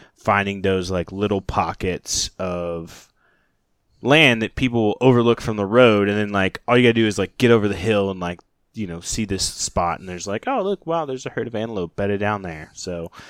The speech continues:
um, we, we definitely had some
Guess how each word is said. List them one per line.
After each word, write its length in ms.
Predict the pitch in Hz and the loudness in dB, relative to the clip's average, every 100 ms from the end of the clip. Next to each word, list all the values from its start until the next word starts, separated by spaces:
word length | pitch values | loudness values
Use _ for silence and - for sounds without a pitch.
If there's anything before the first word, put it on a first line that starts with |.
| - - - | -20 -20 -6
um, 500 | 104 104 101 98 92 _ _ _ - _ _ _ _ _ _ | -2 -2 -4 -10 -16 _ _ _ -20 _ _ _ _ _ _
we, 240 | 120 123 117 | 2 4 4
we 100 | 120 | 0
definitely 460 | 117 156 - 170 143 | 6 6 6 0 4
had 260 | 131 131 | 4 4
some 540 | - 117 110 107 101 | 2 -6 -8 -10 -12